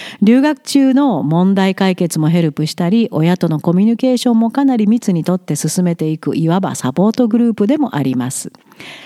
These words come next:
そこに時々、あ、このタイプ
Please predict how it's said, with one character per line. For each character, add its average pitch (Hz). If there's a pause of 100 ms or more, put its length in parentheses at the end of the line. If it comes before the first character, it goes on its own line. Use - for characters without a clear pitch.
そ 247
こ 311
に 294
時 262
々、 277 (500)
あ、 240 (200)
こ 233
の 262
タ 277
イ 269
プ 220